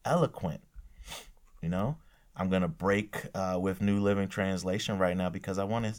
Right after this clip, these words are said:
I wanna see what it says in, in another version here on, um, what does eloquent mean? So N I V says,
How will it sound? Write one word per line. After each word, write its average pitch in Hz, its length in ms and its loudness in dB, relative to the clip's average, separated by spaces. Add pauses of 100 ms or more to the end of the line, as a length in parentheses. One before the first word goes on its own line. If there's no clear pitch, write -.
I 95 60 -6
wanna 104 260 0
see 113 500 -4 (300)
what 101 200 2
it 101 80 0
says 101 480 -2
in, 92 200 -2
in 90 260 -4
another 92 420 0
version 92 540 0
here 85 400 -4
on, 82 340 -2
um, 82 320 -6 (400)
what 110 140 -4
does 131 180 -6
eloquent 104 480 -6
mean? 90 380 -4 (480)
So - 180 -4
N 98 220 0
I 95 160 2
V 101 280 -4
says, 90 760 -2